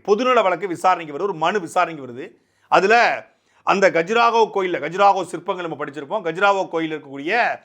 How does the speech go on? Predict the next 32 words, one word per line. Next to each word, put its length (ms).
விஷ்ணு 460
சிலை 380
சேதமடைந்திருக்கிறது. 840
விஷ்ணு 240
சிலையுடைய 340
தலை 220
இல்லாம 220
இருக்கு. 360
ஒரு 120
ஆயிரத்தி 420
நூறு 180
ஆண்டுகள் 280
பழமையான 540
கோவில். 600
அதுல 360
ஒரு 100
அரிப்பு 380
ஏற்பட்டு 720
அந்த 200
சிலை 260
வந்து 180
கொஞ்சம் 220
சேதமடைஞ்சிருக்கு. 680
அந்த 320
சேதமடைந்த 540
சிலையை 640
சீரமைக்க 480
சொல்லி 280
ஒரு 260
பொதுநல 220
வழக்கு 280
போடப்படுது. 400